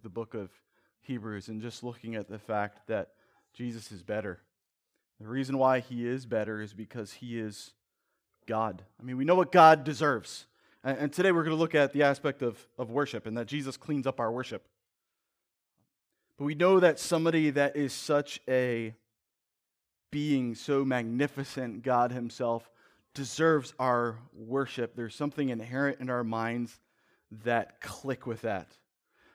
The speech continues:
But as we go through the text today, we're gonna be challenged. We're gonna have our toes stepped on a bit as to who gets to dictate the parameters of how we worship, when we worship.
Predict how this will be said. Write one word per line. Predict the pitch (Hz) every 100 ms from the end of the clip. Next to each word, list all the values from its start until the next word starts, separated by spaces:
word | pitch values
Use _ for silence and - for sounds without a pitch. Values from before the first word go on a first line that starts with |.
| _
But | 147
as | 180 175
we | 185
go | 175 175
through | 175
the | 147
text | 135 185 175 - -
today, | 156 165
we're | 139 156
gonna | 160 175
be | 143 135 165 151 _ _
challenged. | - 165 160 131 107 92 -
We're | 123 139
gonna | 147
have | 135 143 139 131
our | 143 131 - _ _ _ _ _ -
toes | 151 139
stepped | - 143 143
on | 139 117
a |
bit | 101 120 98 -
as | 120 123 123
to | 139 120
who | 151 208
gets | 185 170 -
to | 147
dictate | 131 139 139 135 113 - _ _ _ _ _ _ _ _ _ _ _ _ -
the |
parameters | 120 - 156 156 117 110 113 113
of | 104
how | - 160 117 76 _ _ _ _ _ _ _ _ _ _ _
we | 113
worship, | 107 107 95 98 92 _
when | - 113 143 110 82 _ _ _ _ _ _ _ _ _ _ -
we | 107
worship. | 98 95 - 85